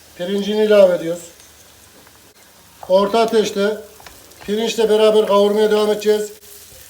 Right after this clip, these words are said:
Pirinçlerimiz birbirine yapışmaya başladığı anda ne demektir? Pilavımız olmuş, suyunu ver demektir.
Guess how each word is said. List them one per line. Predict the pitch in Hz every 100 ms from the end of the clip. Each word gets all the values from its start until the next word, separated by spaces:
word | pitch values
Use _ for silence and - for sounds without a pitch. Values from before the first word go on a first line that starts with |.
| - - -
Pirinçlerimiz | 202 233 226 240 247 226
birbirine | 220 226 233 233
yapışmaya | 226 220 - 233 220
başladığı | 214 - 220 220 240
anda | 220 196 190
ne | 226
demektir? | 226 214 208 - 220 - - - - - - - - - - - - -
Pilavımız | 190 214 220 226 214
olmuş, | 226 226 214
suyunu | - 214 220 214
ver | 226 214
demektir. | 208 190 202